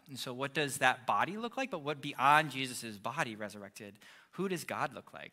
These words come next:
right? What does God look like? And so that's how we're, we're starting this, this new season. When I think about,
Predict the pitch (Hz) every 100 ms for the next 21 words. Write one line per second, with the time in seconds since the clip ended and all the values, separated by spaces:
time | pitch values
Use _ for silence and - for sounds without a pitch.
0 | - 110 120 131 120 156 139 113 98 101
1 | 107 - 104 104 - - - - 123 120
2 | 123 123 139 120 107 113 110 113 - 117
3 | 113 113 - 110 - 113 - 117 - 123
4 | 110 107 101 - _ _ - - _ 170
5 | 175 180 208 160 151 131